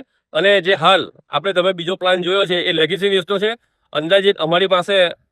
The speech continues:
લગ-, અ, સત્તાવીસ હજાર ટન જેટલો ઘન કચરો સ-, સ્ટોરેજ હતો, એમાંથી તેર હજાર ટન કચરો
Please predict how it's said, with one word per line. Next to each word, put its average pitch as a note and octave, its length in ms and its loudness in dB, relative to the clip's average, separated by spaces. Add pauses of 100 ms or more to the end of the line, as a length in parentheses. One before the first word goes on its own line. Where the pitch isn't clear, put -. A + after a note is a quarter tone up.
(180)
લગ-, D3 380 -8
અ, D3 420 2 (600)
સત્તાવીસ F#3+ 440 0
હજાર F#3 180 6
ટન F3+ 200 2
જેટલો F3+ 260 0
ઘન E3 240 0
કચરો E3+ 540 -2
સ-, D3 360 0
સ્ટોરેજ F3 300 -2
હતો, G3 320 0 (280)
એમાંથી E3+ 260 4
તેર F#3 220 0
હજાર F3+ 180 4
ટન F#3 180 2
કચરો F3+ 480 0